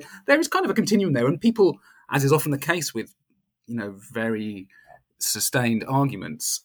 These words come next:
are actually some-, sometimes talking about slightly different things. But what we can agree on is what Thomas said, is that fundamentally there is this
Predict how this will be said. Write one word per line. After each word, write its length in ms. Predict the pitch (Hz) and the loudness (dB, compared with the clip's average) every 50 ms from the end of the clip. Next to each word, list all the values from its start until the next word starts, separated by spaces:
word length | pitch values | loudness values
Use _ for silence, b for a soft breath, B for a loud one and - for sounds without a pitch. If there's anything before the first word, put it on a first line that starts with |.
| - | 0
are 120 | 131 127 127 | 2 4 4
actually 300 | 143 139 - - 127 117 | 2 2 -2 -6 -6 -6
some-, 400 | - - - 131 127 127 120 120 | -6 -6 -2 0 0 0 0 -2
sometimes 460 | - 147 139 135 131 131 120 113 - | 0 2 2 2 2 0 -2 -2 -2
talking 280 | - - 117 - 117 | -2 -4 -4 -4 -4
about 220 | 113 - 113 107 - | -4 -2 -2 -4 -4
slightly 280 | - 120 117 110 113 | -2 -2 -2 -2 -2
different 340 | 113 110 - - 110 98 - | -4 -4 -4 -6 -8 -10 -8
things. 260 | - - 123 110 - | -4 -2 -2 -2 2
But 140 | - 185 170 | 2 4 6
what 140 | 196 185 233 | 6 6 6
we 100 | 262 233 | 4 2
can 160 | - 190 143 | 2 4 4
agree 340 | 127 123 - 131 151 170 147 | 4 4 6 8 8 8 8
on 140 | 101 92 98 | 6 4 2
is 80 | 104 | 0
what 160 | 120 120 - - | 0 0 0 0
Thomas 340 | - 123 110 98 - - | 0 0 0 2 0 -2
said, 160 | - 65 - 78 | -2 -4 -6 -8
is 140 | 82 - | -6 -4
that 180 | - 113 - - | -2 -2 -2 0
fundamentally 460 | - 143 147 143 127 117 113 107 107 | 2 4 4 4 2 2 0 -2 0
there 160 | 104 104 104 | 0 2 2
is 100 | 107 107 | 2 0
this 220 | - 101 101 - | 0 0 0 -2